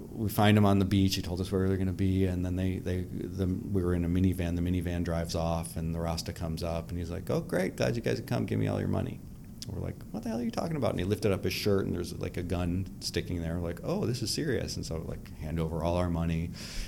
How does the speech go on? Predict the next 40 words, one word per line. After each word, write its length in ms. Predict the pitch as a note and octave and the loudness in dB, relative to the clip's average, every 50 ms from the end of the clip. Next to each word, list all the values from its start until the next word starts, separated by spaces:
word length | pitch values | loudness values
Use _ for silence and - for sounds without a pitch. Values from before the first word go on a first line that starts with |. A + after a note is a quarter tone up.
| - - | -4 -2
and, 260 | E2+ E2+ E2 E2 E2 D#2+ | -2 0 0 0 0 -2
uh, 280 | D#2 D#2 D#2 D#2 D#2+ D#2+ - - - - A2+ - - - - - - - - G#2+ | -2 -2 -4 -4 -6 -6 -8 -10 -10 -12 -12 -12 -12 -12 -12 -14 -14 -10 -4 -2
and 120 | G2 F2+ | -2 0
then 80 | F2 E2+ | 0 0
we 140 | F2 F2 E2+ D#2 - - - - - - - F#2+ F#2+ | -2 -2 -4 -6 -8 -10 -12 -12 -12 -12 -12 -8 -4
got 240 | - F2 D#2+ D#2 - | -2 -2 -2 -2 -2
the 80 | D#2 E2 | -4 -4
hell 180 | E2+ D#2 D2+ | -4 -4 -4
out 140 | D2+ D#2 D#2 | -4 -4 -4
of 60 | D#2 D#2 | -6 -6
there 100 | D#2 D#2+ | -8 -8
as 80 | E2 | -6
fast 300 | - F2+ E2+ E2 - - | -4 -4 -4 -4 -4 -6
as 100 | E2+ E2+ | -6 -6
we 80 | F2 E2+ | -8 -6
could. 240 | - - A2 G2 E2+ | -4 0 0 0 0
And 300 | F2 E2+ E2+ - - F#2+ | 0 -2 -2 -4 -4 -4
there 100 | F2+ E2+ | -2 -2
was 160 | E2+ E2 F2 | -2 -2 -2
a 40 | F2+ | 2
guy 260 | - G2 G2 F#2+ F#2 | 4 4 6 6 4
that 100 | F2+ E2 | 2 0
had 140 | D#2+ D#2 - | -2 -4 -4
befriended 420 | D2+ - - A2 A2 G#2 F#2 E2+ | -4 0 4 4 4 6 4 2
us, 180 | E2+ D#2+ - - | 0 0 -2 -2
one 120 | E2+ E2 | -2 -2
of 40 | E2 | -2
these 140 | E2 D#2+ D2+ | -2 -2 -2
minibus 480 | F2 F#2 F2+ F2 E2+ E2+ E2 D#2+ - | -2 0 0 0 -2 -2 -2 -4 -4
drivers. 540 | - E2+ D#2+ D#2 D2+ D2+ D#2 D#2 D#2 - - E2+ E2 - - D#2+ | -4 -4 -4 -4 -4 -4 -6 -6 -6 -6 -8 -8 -10 -10 -10 -10
His 100 | D#2+ E2 | -8 -8
name 180 | E2 E2 D#2+ | -6 -6 -6
was 120 | D#2+ D#2 D2 | -6 -6 -6
Shinehead. 680 | - - C#2+ D#2 E2 E2+ D#2+ D2 D#2 D#2 D2+ - - D#2+ | -6 -6 -4 -4 -4 -4 -4 -4 -4 -6 -6 -6 -8 -10
That's 200 | - - - - | -10 -10 -10 -12
what, 80 | E2+ E2 F#2 - - | -12 -12 -12 -10 -10
what 120 | E2+ E2 | -10 -10
he 60 | E2 | -10
called 220 | - - E2+ E2 E2 | -8 -6 -6 -6 -6
himself. 340 | E2+ E2 - E2+ E2+ E2 | -6 -8 -8 -8 -8 -8